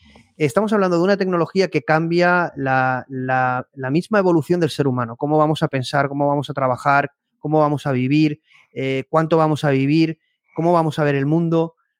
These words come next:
¿Vamos a poder crear una tecnología en un futuro, no sabemos si en dos años, en diez o en cincuenta, que supere nuestras capacidades, eh, humanas? Quizá nos tengamos que hibridar con ellas. ¿Esto lo tiene que decidir un poder público o algo s-, superior a lo público que se elige cada X tiempo?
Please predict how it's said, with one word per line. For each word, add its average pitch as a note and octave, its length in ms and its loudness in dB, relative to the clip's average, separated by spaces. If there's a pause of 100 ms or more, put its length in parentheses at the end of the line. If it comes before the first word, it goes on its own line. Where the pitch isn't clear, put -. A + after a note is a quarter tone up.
(120)
¿Vamos F#3 280 0
a F#3 40 -2
poder E3 300 0
crear D#3 240 2
una D#3 160 0
tecnología D3+ 440 -2
en D3+ 40 2
un D3 80 0
futuro, D3 380 -2
no C#3+ 80 -2
sabemos D3 260 -4
si D3+ 60 -4
en C#3+ 100 -2
dos C#3 200 -2
años, D3 280 -2
en C3+ 100 -4
diez C#3 140 -2
o C#3+ 80 0
en B2+ 60 -4
cincuenta, C#3 460 -2
que C#3+ 120 -8
supere D3 340 0
nuestras C#3+ 320 -6
capacidades, C#3 680 0 (100)
eh, C3+ 160 -6
humanas? D#3 560 2 (280)
Quizá F3 240 -2
nos G3+ 120 -2
tengamos D#3+ 320 0
que D3 120 -4
hibridar C#3+ 260 2
con C#3 140 -4
ellas. D3 260 0 (180)
¿Esto G3 220 0
lo B3 100 2
tiene F3 200 -2
que E3 80 0
decidir D3+ 560 0
un D#3+ 160 -4
poder D3+ 340 2
público A#3 480 -2
o D3+ 240 2
algo G3 320 0
s-, - 220 -20
superior D#3+ 640 -4 (280)
a D3 100 -2
lo D3+ 140 2
público E3+ 380 2
que D3+ 140 -10
se D#3 120 -4
elige D#3 340 -2
cada D3 200 -2
X C#3 300 -10
tiempo? A#2 420 -12